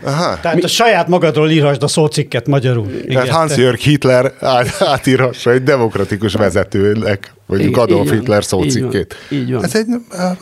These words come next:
Speaker 1: igazán fair javaslat szerintem. Hát
Speaker 3: De
Speaker 1: ki
Speaker 3: ez,
Speaker 1: más?
Speaker 3: ez is jó, de a, a, a Rényi Dani cikke a Ma-, Matolcsi haverjáról és a haveri kö-, a haver-, Matolcsi fiáról és a Matolcsi fiának haveri köréről,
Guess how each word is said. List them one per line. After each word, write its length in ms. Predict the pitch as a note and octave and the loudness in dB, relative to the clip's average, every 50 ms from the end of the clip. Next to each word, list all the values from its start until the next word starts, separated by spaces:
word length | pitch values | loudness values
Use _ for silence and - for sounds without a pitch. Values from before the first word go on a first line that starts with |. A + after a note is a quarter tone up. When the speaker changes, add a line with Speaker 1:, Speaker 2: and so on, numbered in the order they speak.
| - - F#3 - - | -10 -12 -12 -8 -4
Speaker 1:
igazán 400 | E3+ - A2 F#2+ F#2+ G#2+ G2+ G#2 | -4 -2 0 0 0 0 0 0
fair 240 | - - F#2 F2 F2+ | 0 0 0 0 2
javaslat 520 | F2+ E2+ D#2+ E2 E2 - - - E2+ D#2+ | 0 0 0 -2 -4 -4 -4 -6 -6 -4
szerintem. 480 | D#2 G2 F2+ F2+ F2+ E2 - F#2+ F#2 F2 | -2 -2 -2 -2 -2 -2 -2 -2 -2 -2
Hát 140 | G#2+ G#2 - | -4 -4 -2
Speaker 3:
De 80 | D#3 | 0
Speaker 1:
ki 80 | D3 C#3+ | 2 2
Speaker 3:
ez, 60 | F3+ F3 | 2 2
Speaker 1:
más? 140 | E2+ - F3+ | 2 2 0
Speaker 3:
ez 120 | F#3 F3 | 0 0
is 200 | G#3 G#3 - - | 0 -2 0 0
jó, 160 | G3+ F#3 F3+ E3+ | 0 2 2 2
de 140 | D#3+ D#3 | 0 0
a, 480 | C#3+ C3 C3 C3 B2 B2 A#2+ A#2 G2+ A2+ | 0 0 0 0 0 0 0 0 0 0
a, 360 | B2 B2 A#2+ A#2+ A#2 A2+ - | 0 0 0 -2 -2 -2 -4
a 60 | B2 | -4
Rényi 260 | C3 C#3+ C#3+ D3 C#3+ C3 | -2 -2 0 0 -2 -2
Dani 260 | A#2 C3 A#2+ B2 A#2 | -2 -4 -4 -4 -6
cikke 380 | - - B2 A2+ - - A2+ | -6 -8 -10 -6 -2 -2 0
a 60 | A#2 A2 | 0 0
Ma-, 160 | A2+ B2+ - | 0 0 0
Matolcsi 500 | - C#3+ C#3+ C3+ - C3+ B2+ - - B2 | 0 0 0 -2 -4 -8 -8 -6 -8 -6
haverjáról 640 | A#2 C3+ C#3 C3+ B2 A#2 A#2 A2+ A2 A2+ A2+ G#2+ G#2+ | -2 -2 -2 0 -2 -2 -2 -4 -4 -4 -6 -6 -8
és 280 | A2 G#2+ - - - - | -8 -10 -10 -8 -4 -2
a 220 | A2+ F#2+ A#2 A2 | 0 0 0 0
haveri 380 | A2+ C#3 C#3 C#3+ B2 B2 B2+ - | 0 -2 -2 -2 -2 -4 -6 -4
kö-, 120 | - A2 | -4 -4
a 280 | - - G2+ F2+ B2+ A#2 | -2 0 0 0 0 -2
haver-, 460 | A#2 C#3 D#3+ D#3+ D3 C3+ C#3 - - | -2 -2 -2 0 0 0 -2 -2 -2
Matolcsi 440 | C3+ D#3 E3 F#3 - E3+ D3 - C3+ | 0 0 0 0 0 -2 -4 -4 -8
fiáról 320 | - - D#3 D3+ C#3 C3 | -4 -2 -2 0 0 -2
és 140 | C3 B2 - | -2 -4 -6
a 60 | B2+ | -6
Matolcsi 340 | C3 D3 C#3+ - C3+ - - | -6 -6 -4 -6 -8 -10 -8
fiának 260 | - - B2 A2 - | -8 -6 -8 -8 -8
haveri 400 | - - C3+ C3+ C3 B2 G2 F#2+ - | -6 -4 -4 -2 -2 -4 -6 -6 -6
köréről, 520 | - B2+ A#2+ B2 - - F2 C#2 A1+ - | -6 -4 -4 -4 -6 -6 -8 -10 -12 -14